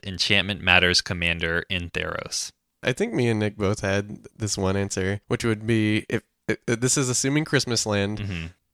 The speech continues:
Speaker 2: it would probably just be, like, the Enchantress partner,
Speaker 1: Mm-hmm.
Speaker 2: like, probably white-green Enchantress, but it has partner.
Speaker 1: I mean, we've talked about this before,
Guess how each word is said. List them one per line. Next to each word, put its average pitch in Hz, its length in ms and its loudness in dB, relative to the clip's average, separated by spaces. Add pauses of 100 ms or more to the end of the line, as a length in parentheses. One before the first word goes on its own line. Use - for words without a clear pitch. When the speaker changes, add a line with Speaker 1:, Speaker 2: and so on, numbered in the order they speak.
(140)
Speaker 2:
it 113 120 4
would 113 400 0
probably 131 320 2
just 120 180 -6
be, 110 160 2
like, 101 260 0 (120)
the 104 280 2
Enchantress 101 640 0
partner, 95 540 0 (180)
Speaker 1:
Mm-hmm. 92 240 -6
Speaker 2:
like, 95 320 0
probably 101 340 2
white-green 107 480 0
Enchantress, 110 760 -2 (180)
but 98 160 4
it - 100 0
has 101 160 -2
partner. 101 520 -2 (340)
Speaker 1:
I 107 40 -2
mean, 110 140 2
we've 110 120 0
talked 117 200 6
about 104 220 4
this 104 120 0
before, 92 540 4